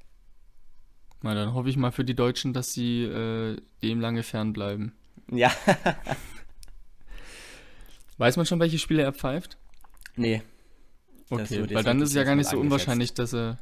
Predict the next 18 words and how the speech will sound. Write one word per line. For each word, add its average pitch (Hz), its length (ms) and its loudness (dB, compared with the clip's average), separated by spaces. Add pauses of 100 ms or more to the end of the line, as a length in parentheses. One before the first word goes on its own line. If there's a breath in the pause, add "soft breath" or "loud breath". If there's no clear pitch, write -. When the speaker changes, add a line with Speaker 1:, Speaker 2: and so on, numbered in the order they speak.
Speaker 1:
dann 117 120 -2
ist 120 100 -4
wahrscheinlich 123 260 -2
gar 120 80 -2
nicht 117 120 -2
so - 80 -10
unwahrscheinlich, 117 480 -2
dass 110 200 -6
er 107 60 -2
in 104 60 -2
der 107 80 -2
Gruppe 113 280 -6
von, 107 520 -6 (180)
ähm, 104 220 -6
Deutschland 110 360 -4
landet. 101 340 -6 (720)
Speaker 2:
Ja, 120 300 6 (360)
ja. 110 240 -2